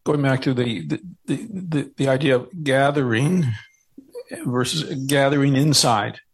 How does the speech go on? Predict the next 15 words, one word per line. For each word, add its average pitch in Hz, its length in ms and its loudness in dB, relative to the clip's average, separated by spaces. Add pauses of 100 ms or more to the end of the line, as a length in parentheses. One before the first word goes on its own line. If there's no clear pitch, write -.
(1120)
that, 151 320 -2
that 135 160 -2
the 123 80 0
Beta, 127 560 0 (1080)
the, 196 420 -4 (1300)
the, 220 340 -12 (680)
um, 127 600 -2 (840)
being 160 280 2
dispersed, 135 840 0 (840)
a-, - 280 -4
animals, 131 520 2
flocks, 120 440 0
people, - 600 -6 (1200)
eh, 226 100 -4 (140)
eh, 214 260 -6